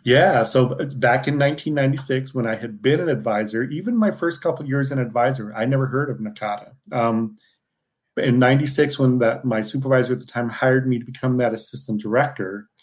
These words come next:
um, she, I remember I was hired in, like, August, August or September of ninety-six. And, and I was excited about getting the job. And she was talking to me about, uh, about the new responsibilities.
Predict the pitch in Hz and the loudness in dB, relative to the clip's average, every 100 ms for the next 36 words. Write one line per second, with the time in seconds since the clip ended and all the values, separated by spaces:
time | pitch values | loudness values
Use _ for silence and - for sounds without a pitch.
0 | _ _ _ _ _ 117 110 104 107 107 | _ _ _ _ _ 2 4 4 2 -2
1 | - - 123 123 110 110 113 127 135 139 | -4 0 4 4 2 0 2 4 4 4
2 | 135 135 117 107 - 127 127 135 127 113 | 4 2 0 -2 -2 0 2 2 0 0
3 | 107 107 - - 117 110 - - - _ | -2 -4 -10 -2 0 0 -4 -12 -14 _
4 | _ _ 123 120 127 131 120 - 117 - | _ _ 2 2 2 -2 -4 -4 -6 -4
5 | 120 110 101 110 107 110 110 110 113 - | -4 -4 -6 -6 -6 -4 -2 -2 -6 -4
6 | 113 - - _ _ _ _ _ _ 117 | -4 -6 -16 _ _ _ _ _ _ 2
7 | 113 107 120 131 120 107 107 - 127 123 | 2 0 -2 -4 -2 0 0 2 4 6
8 | 135 139 135 135 131 135 127 123 123 120 | 6 6 6 4 2 2 4 6 6 4
9 | 110 113 107 120 120 131 117 123 151 - | -2 -8 -2 0 2 0 0 -2 -6 -6
10 | 156 180 - _ _ - - - 139 123 | -6 -8 -18 _ _ -8 -6 0 2 2
11 | 127 127 123 123 - 117 110 120 120 107 | 4 4 4 2 0 -2 0 -2 0 -2
12 | 104 | -6